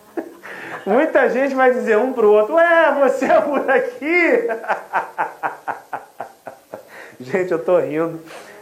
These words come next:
mas o caso é sério, né? É sério. É engraçado como essa relação do mal com o poder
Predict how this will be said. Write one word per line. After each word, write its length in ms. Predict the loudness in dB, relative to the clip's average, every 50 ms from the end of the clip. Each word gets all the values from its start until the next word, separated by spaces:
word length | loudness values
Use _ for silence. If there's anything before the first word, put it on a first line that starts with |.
| -14 -8
mas 420 | -4 -4 -2 0 0 -2 -2 -2 -4
o 100 | -6 -4
caso 380 | -2 0 0 0 0 0 -2
é 60 | -4
sério, 560 | -4 -2 -2 0 2 4 4 4 2 0 -2 -4
né? 220 | -4 -4 -6 -6 -8 -14 -6 -2
É 140 | 0 0 0
sério. 500 | 0 0 2 2 4 4 2 0 -2 -8 -12 -18 -20 -20 -20 -20 -20 -20 -20 -20 -20 -20 -20 -20 -20 -20 -20 -20 -20 -20 -20 -18 -16 -16 -14 -12 -4
É 80 | -2 0
engraçado 560 | 2 2 2 2 2 0 0 0 2 2 0
como 200 | 0 -2 -2 0
essa 260 | -2 0 0 0 0
relação 680 | 0 0 0 2 2 2 0 0 -4 -4 0 0 0 2
do 120 | 2 0
mal 560 | 0 0 0 2 4 4 4 2 0 -4 -8 -12 -16 -12 -6
com 160 | -2 -2 -2
o 60 | -2 0
poder 840 | 2 2 2 2 2 2 2 2 2 2 0 -2 -8 -12 -14 -18